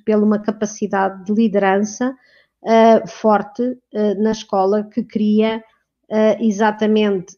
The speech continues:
esta capacidade de dar recursos e transforma os recursos na própria escola para que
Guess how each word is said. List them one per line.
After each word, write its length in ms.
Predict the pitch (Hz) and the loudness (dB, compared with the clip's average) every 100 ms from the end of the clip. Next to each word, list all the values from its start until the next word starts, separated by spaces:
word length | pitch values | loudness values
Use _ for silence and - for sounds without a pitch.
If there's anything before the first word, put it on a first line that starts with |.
| - | -4
esta 360 | 240 233 - | -2 -2 -8
capacidade 960 | 220 247 247 226 220 - 202 214 202 196 _ _ _ | -6 -6 -4 -6 -6 -8 -4 -2 -2 -4 _ _ _
de 400 | 196 202 196 185 _ 190 | -12 -10 -8 -12 _ -12
dar 260 | 190 233 247 | -2 0 0
recursos 880 | 247 - - 262 214 - - 175 - _ _ - | -2 -8 2 2 2 -2 -14 -14 -14 _ _ -4
e 100 | 220 | -4
transforma 720 | 220 226 220 - 247 240 226 | 0 0 0 0 2 2 0
os 120 | 214 | -2
recursos 520 | 202 202 - 247 - - | -6 -10 -2 0 -2 -4
na 120 | 214 | -4
própria 460 | 202 254 247 - 214 | -2 -2 -2 -2 -4
escola 580 | 208 - 208 196 208 220 - _ _ | -4 -2 0 2 0 -4 -12 _ _
para 220 | - 247 240 | 0 2 2
que 340 | - 240 175 | 0 -2 -2